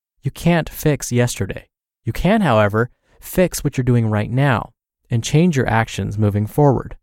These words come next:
It's time for you to show the world what you are capable of and make your contribution. As they say, it's never too late to be what you might have been. If yesterday you were a four hundred pound, unemployed, unhappy person,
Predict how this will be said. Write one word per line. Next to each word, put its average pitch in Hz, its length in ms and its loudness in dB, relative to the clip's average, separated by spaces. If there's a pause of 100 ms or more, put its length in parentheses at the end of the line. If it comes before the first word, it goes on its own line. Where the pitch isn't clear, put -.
(500)
It's - 120 -4
time 233 240 0
for 214 120 -2
you 180 80 2
to 139 80 0
show 139 200 0
the 131 80 0
world 107 440 0 (160)
what 135 280 0
you 139 120 0
are 131 120 0
capable 113 500 0
of - 240 -10 (240)
and 135 220 2
make 113 160 2
your 107 100 0
contribution. 104 760 -2 (540)
As 110 140 0
they 104 120 2
say, 113 460 0 (360)
it's - 160 -6
never 131 220 2
too 196 220 0
late 156 340 2 (140)
to - 100 -8
be 147 180 4
what - 140 0
you 104 120 -2
might 95 200 0
have 90 140 -2
been. 98 300 0 (720)
If - 180 -2
yesterday 156 460 2
you 110 200 0
were 139 140 0
a 123 60 0
four 147 220 -2
hundred 202 280 -2
pound, 113 460 -2 (200)
unemployed, 127 600 0
unhappy 131 360 2
person, 156 500 -2